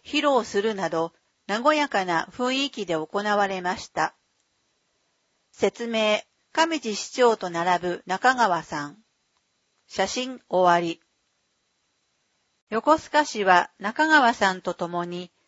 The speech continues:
子育てに寄り添うまちづくりを進めていきます。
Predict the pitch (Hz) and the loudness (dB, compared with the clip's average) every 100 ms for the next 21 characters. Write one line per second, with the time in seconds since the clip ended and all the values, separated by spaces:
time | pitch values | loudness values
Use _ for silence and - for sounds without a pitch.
0 | _ - 214 311 302 277 208 180 175 185 | _ -8 0 4 4 2 -2 -2 0 0
1 | 247 302 269 196 185 - 247 269 240 190 | 0 2 2 0 -4 -4 -6 -6 -6 -6
2 | 160 165 165 190 - 220 220 - 196 180 | -2 -2 -2 -10 -10 -6 -4 -2 -2 -2
3 | - 175 170 - - | -10 -6 -6 -8 -18